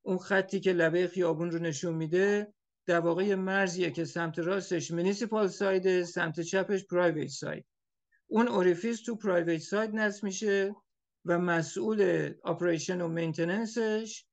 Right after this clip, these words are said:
اه، پراپرتی اونر هستش، نه شهرداری. این نکته‌ایه که باید بهش، اه، توجه کرد. و بعد هم چون جمع شدن آب بارون رو سطح پارکینگ لات به هر حال یه مقداری به قول معروف اینکانوینینس داره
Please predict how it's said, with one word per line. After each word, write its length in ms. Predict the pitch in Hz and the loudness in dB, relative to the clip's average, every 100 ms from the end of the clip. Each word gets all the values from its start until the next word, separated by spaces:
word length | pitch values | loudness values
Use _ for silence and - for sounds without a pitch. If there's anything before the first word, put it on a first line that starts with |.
| _ _ _ | _ _ _
اه، 240 | 160 160 | -6 -4
پراپرتی 560 | 156 170 170 170 160 180 | -2 0 2 2 0 0
اونر 440 | 185 170 165 156 | 2 2 2 0
هستش، 640 | 131 139 135 - 156 - - | -2 -8 -10 -14 -14 -16 -6
نه 240 | 180 175 | -4 -2
شهرداری. 760 | 170 - 143 131 - - - - _ _ - | -2 -2 -4 -6 -8 -10 -12 -16 _ _ -4
این 240 | 196 214 | 0 0
نکته‌ایه 500 | 175 165 202 202 190 | 0 0 0 2 0
که 460 | 190 196 190 185 - _ _ _ | 0 0 0 -4 -12 _ _ _
باید 360 | 165 165 170 165 | 0 4 4 2
بهش، 360 | 165 160 156 | -2 -2 -6
اه، 420 | - 156 143 143 143 | -8 -8 -8 -8 -8
توجه 480 | 151 135 127 - | -4 -4 -4 -8
کرد. 260 | - - - _ _ _ _ - | -12 -14 -18 _ _ _ _ -2
و 100 | 180 | 2
بعد 200 | 208 214 | 4 4
هم 160 | 220 | 2
چون 500 | 208 226 220 202 - _ _ _ | -2 -4 -4 -4 -6 _ _ _
جمع 240 | - 180 170 | 0 2 2
شدن 360 | 165 175 190 | 0 0 0
آب 360 | 214 - 165 170 | -2 0 0 0
بارون 380 | 170 165 175 208 | 0 0 2 0
رو 100 | 165 | -2
سطح 340 | 139 165 165 | 0 -2 -2
پارکینگ 460 | 165 165 156 165 156 | -2 -2 -2 -2 0
لات 240 | 185 170 | 0 0
به 160 | 175 170 | 0 0
هر 240 | 160 160 | 0 0
حال 440 | 156 170 208 180 170 | 0 0 2 0 0
یه 120 | 175 | 0
مقداری 460 | 180 147 175 175 | 0 0 0 0
به 120 | 170 160 | 0 0
قول 220 | 170 170 | 2 0
معروف 300 | 160 165 170 | 0 -2 -2
اینکانوینینس 1000 | 180 160 165 170 156 165 165 196 190 175 | -2 -2 -2 -2 -2 -2 0 -2 -4 -2
داره 440 | 160 165 175 202 | 0 0 0 -2